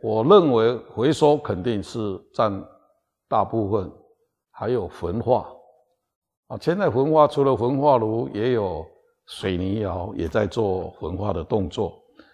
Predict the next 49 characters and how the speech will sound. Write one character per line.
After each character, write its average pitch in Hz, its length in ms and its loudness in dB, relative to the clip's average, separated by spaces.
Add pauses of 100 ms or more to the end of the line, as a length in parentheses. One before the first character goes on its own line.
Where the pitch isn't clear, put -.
(120)
那 - 160 -6
其 147 200 0
实 123 320 0 (280)
这 170 100 0
个 135 160 0
都 135 220 4
会 127 140 4
牵 131 380 0
扯 82 260 -4
到 92 380 -2 (720)
安 113 240 0
全 82 240 -8
的 76 100 -10
问 80 220 -10
题。 - 260 -20 (800)
哦， - 100 -10
比 95 120 -8
如 104 160 -4
说 110 120 0
我 110 140 0
们 92 300 -8
前 104 180 -4
一 101 60 -4
阵 101 200 -2
子 87 140 -6
见 92 240 -4
到 87 180 -4
了 82 280 -10
松 95 280 -6
烟 92 120 -4
文 85 160 -6
创， 95 240 -10 (800)
那 151 120 -2
松 165 220 2
烟 160 120 2
文 139 140 2
创 151 180 4
为 147 140 6
什 101 140 -2
么 104 200 -4
它 113 180 0
会 110 300 0
有 82 300 -8 (180)
炉 101 140 -2
渣， 104 500 -2
那 120 100 -4
个， 107 160 -2
这 104 160 -6
个 87 240 -6